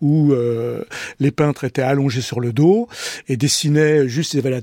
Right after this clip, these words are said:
la, la place de, de tendre un petit peu le bras et ils ont dessiné des animaux très, très grands qu'ils pouvaient pas voir en entier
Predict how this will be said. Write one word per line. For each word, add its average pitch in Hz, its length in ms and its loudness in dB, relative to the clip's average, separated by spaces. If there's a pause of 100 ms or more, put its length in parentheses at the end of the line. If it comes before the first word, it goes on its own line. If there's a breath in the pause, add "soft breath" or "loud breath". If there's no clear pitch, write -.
la, 123 220 -6
la 123 220 -6
place - 460 -4
de, 131 160 -2
de 120 180 -4
tendre 139 400 -2
un 180 160 2
petit - 180 -6
peu 147 140 0
le 135 80 0
bras 139 400 -4
et 165 80 -2
ils 135 140 0
ont 143 40 0
dessiné 131 440 -4
des 143 180 -2
animaux 147 240 2
très, - 260 -2
très 156 220 -6
grands 151 200 -2
qu'ils 208 140 -10
pouvaient 160 200 -6
pas 196 120 -2
voir 196 160 -2
en 190 80 0
entier 147 300 -6